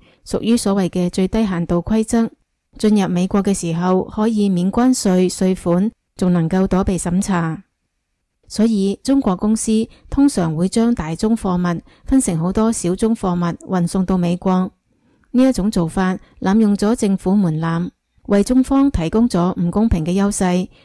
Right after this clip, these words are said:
並且損害咗美國嘅經濟同國家安全。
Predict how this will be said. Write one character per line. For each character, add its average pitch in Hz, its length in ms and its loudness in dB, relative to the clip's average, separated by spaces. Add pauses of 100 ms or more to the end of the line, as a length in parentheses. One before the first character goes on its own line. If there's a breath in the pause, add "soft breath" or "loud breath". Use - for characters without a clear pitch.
(100)
並 196 160 0
且 202 220 0
損 214 260 0
害 185 160 0
咗 180 180 -2
美 185 180 0
國 175 220 -2
嘅 180 180 0
經 233 240 2
濟 180 260 0
同 160 220 -6
國 185 160 -2
家 214 160 0
安 214 260 2
全。 165 400 -4